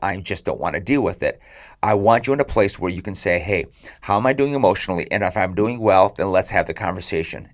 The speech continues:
If I'm not doing well, okay, let's de-, let's delay it for an hour. Let's delay it for a couple hours. Let's just delay it so that we can both be in a better place, so that we can handle each other better and not cause more harm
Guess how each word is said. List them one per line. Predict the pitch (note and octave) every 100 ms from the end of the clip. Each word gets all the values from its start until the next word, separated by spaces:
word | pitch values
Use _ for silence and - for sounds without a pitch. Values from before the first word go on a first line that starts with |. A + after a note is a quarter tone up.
| -
If | -
I'm | A#2
not | C#3 D3
doing | C#3+ D3
well, | C#3 C3+ D#3+ - - -
okay, | D3+ C#3 -
let's | - -
de-, | - A2+ A2+ -
let's | C3 -
delay | C3+ B2+
it | A#2+
for | -
an | D#2+
hour. | C2+ G1+ - - _ _ _ _ _ -
Let's | - -
delay | A#2+ A2+ G#2+
it |
for | -
a | F2+
couple | G2 F2 B1
hours. | G1+ G1+ - - - _ _ _ _ _
Let's | G2 G#2 C3+ C#3 - - _ -
just | B2+ -
delay | A2 G2 G2 A2+
it | C3
so | - A#2
that | G2+ -
we | G2+
can | G#2 F#2
both | E2+ G#2 A#2 -
be | G#2 G2
in | F#2+
a | F2
better | E2 F#2+ G#2
place, | - G2+ D#2 D#2 - -
so | G#2+
that | D2+
we | E2+
can | D#2
handle | - G2 G2+ G2+
each | G2+
other | F2+ G2
better | D#2+ D2+ D2+ -
and | E2
not | D#2+ F2 -
cause | - F2 F2
more | F2 D#2+
harm | F2 F#2+ D#2+ D2 D#2+